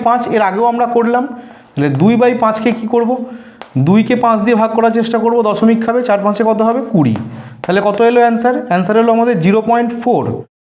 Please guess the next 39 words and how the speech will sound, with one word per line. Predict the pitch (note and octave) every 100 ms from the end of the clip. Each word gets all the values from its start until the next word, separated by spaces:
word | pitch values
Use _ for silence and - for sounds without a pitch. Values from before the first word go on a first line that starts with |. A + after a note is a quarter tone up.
| _
অ্যান্সার | D3 E3+ G#3
কত? | G#3+ A3
জিরো | G3+ G3+ G#3+
পয়েন্ট | A3+ C4 -
ফোর। | - F#3+ A#2+ A2+
কিসের? | - G#3 C4+ D4+ -
না, | E3+
দশমিক | E3+ F3+ G#3+ F3
ভগ্নাংশতে। | E3 C#3 B2 A2+ A#2 - - _ _ _ _
এবার | D3+ A#3
যদি | A#3 A#3+
আমি | C4
এটাকে | B3+ B3+ B3 G#3
কি | G3
করতে | A3 A#3 A#3+
চাই? | A#3+ A#3+
শতকরায় | A#3+ G#3+ A#3 A3+
পরিণত | A3+ A3+ A3+
করতে | A3+ A3 A3
চাই, | A3
তাহলে | G#3+ G#3+
দুই | F#3+ A3+
by | A3 A3+
five | A3+ A#3 B3
into | A3+ A3 A#3
হান্ড্রেড | A3+ A#3 A#3+
পার্সেন্ট। | A#3+ A#3+ B3 A#3+ - - - _ _ _ _ _ _ _ _ -
তাহলে | G3+
কি | G#3
করব? | A3+ B3 B3 B3
পাঁচ | G#3 A#3+ A#3+ - - - -
কুড়ি | A#3 B3
শ, | A#3+ B3 D4 - - - -
তাহলে, | F#3+ F#3+ F#3
উম, | E3+ F3 F3
কুড়ি | G3 G3+
দুগুণে | G#3 A3+ C#4
চল্লিশ | G#3+ F3 F#3 D4 F#4+ - - - - - - -
পার্সেন্ট। | F3+ D#3 - A2 A2+